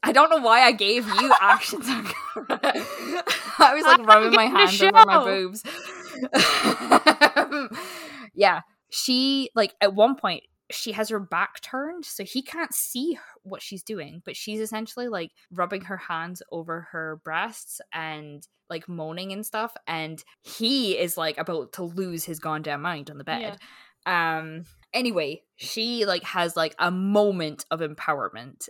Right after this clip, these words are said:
Speaker 1: and I have to say, it, it's pretty great. And most of these books don't have,
Speaker 2: Well,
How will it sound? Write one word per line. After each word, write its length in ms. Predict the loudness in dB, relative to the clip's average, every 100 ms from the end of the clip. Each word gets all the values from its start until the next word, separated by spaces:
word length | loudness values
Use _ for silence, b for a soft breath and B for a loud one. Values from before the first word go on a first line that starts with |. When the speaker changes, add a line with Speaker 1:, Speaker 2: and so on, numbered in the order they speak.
| _ -2
Speaker 1:
and 540 | 0 0 -4 -12 -10 2
I 120 | 2
have 120 | 2
to 60 | -2
say, 380 | -6 -6 -6 -10 _
it, 160 | -8 -8 _ -8
it's 200 | -8 -8
pretty 300 | -6 -4 -4
great. 440 | -8 -12 -14 -20 B B B _
And 360 | 2 2 0 -8
most 440 | -4 -2 -2 -2
of 100 | -4
these 200 | -4 -4
books 340 | -4 -4 -4 -14
don't 420 | -6 -4 -4 -8
have, 480 | -10 -4 -2 -2 4
Speaker 2:
Well, 160 | 4